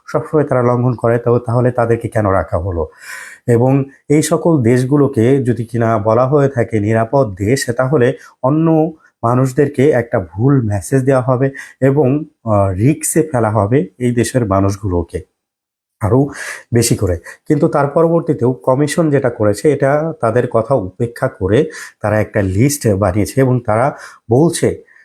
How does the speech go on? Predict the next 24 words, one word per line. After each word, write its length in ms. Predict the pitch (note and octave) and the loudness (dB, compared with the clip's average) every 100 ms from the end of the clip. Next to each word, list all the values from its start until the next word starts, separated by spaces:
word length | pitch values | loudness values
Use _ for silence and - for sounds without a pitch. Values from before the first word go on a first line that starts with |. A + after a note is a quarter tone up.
| _ A2 | _ -2
যে 240 | A#2+ A2 | 0 2
যে 180 | G2+ B2+ | 2 0
লিস্টটা 360 | C3 C#3+ - | 0 -2 -2
করা 280 | D3+ D3 C#3 | -2 0 2
হয়েছে 340 | C#3 C#3+ E3 C#3+ | 0 0 0 2
এই 120 | C#3 | 2
লিস্টেতে, 800 | C#3 D3+ - D#3+ D3+ C#3 D3 D3 | 0 -2 -2 0 2 2 2 0
আহ, 440 | B2+ A2+ - - | -2 -2 -4 0
এই 100 | B2 | 0
লিস্টে 360 | A#2+ A#2 - A#2+ | 2 0 0 0
দেশের 260 | A2+ B2+ | 0 0
মানুষ 280 | A#2 A#2 A2+ | 2 0 0
আসতে 280 | A2+ - B2 | -2 -2 -2
পারবে, 420 | B2+ B2 A#2+ D#3 | 0 2 2 2
আশ্রয়ের 420 | C#3 C#3 - C3+ | 0 -2 0 0
জন্য 140 | B2+ B2 | 2 0
আবেদন 340 | B2 C3 C#3 | 2 0 0
করতে 260 | C3 B2+ A#2 | 0 0 2
পারবে, 300 | A2 G#2+ D#3+ - - - | 2 2 -2 -8 -8 -2
তাদের 200 | A#2 A#2 | 0 2
অধিকারকে, 720 | B2+ A#2+ - B2 - C#3 D#3 - - _ | 2 0 0 -2 -2 -2 -4 -10 -20 _
আহ, 120 | B2 A2 | -4 -2
তারা, 420 | A2+ A2 D3 - - _ - | 0 0 -2 -6 -18 _ -8
উম, 300 | A2+ G#2+ G#2+ | -2 -2 -2